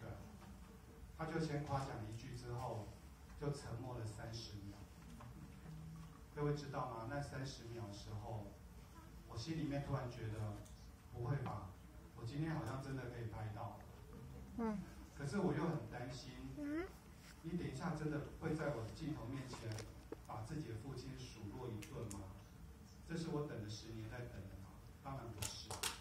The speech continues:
Speaker 1: 结果就在那三十秒沉默之后，他突然就跟我说：“啊，我跟我爸爸，我跟我父亲，我跟我爸爸没话说。”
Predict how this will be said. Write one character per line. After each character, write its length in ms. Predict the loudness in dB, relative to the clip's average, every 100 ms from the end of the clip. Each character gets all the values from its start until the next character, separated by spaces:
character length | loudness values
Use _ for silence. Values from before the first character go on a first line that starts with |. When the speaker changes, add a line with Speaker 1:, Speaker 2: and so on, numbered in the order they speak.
| -10 -12 -10 -12 -12 -12 -12 -12 -2
Speaker 1:
结 120 | 2
果 120 | 6
就 140 | 6 6
在 120 | 6
那 60 | 6
三 260 | 4 0
十 160 | 0 -2
秒 120 | -2 -2
沉 160 | -4 -2
默 140 | -2
之 140 | -2 0
后， 280 | 0 0 -4 -10 -12 -12 -12 -12 -6
他 100 | -2
突 80 | 2
然 80 | 2
就 80 | 2
跟 140 | 0
我 120 | 0
说 360 | -2 -2 -2 -2 -6 -10 -12 -2
：“啊， 120 | 0
我 80 | 4
跟 100 | 4
我 80 | 4
爸 120 | 4
爸， 220 | 2 2 2
我 60 | 2
跟 100 | 2
我 140 | 2
父 160 | 0 -2
亲， 180 | -2 -4
我 80 | -2
跟 80 | -2
我 160 | -2 0
爸 120 | 2
爸 280 | 2 2 0 -2 -4
没 120 | 0
话 140 | 2 2
说。” 80 | 4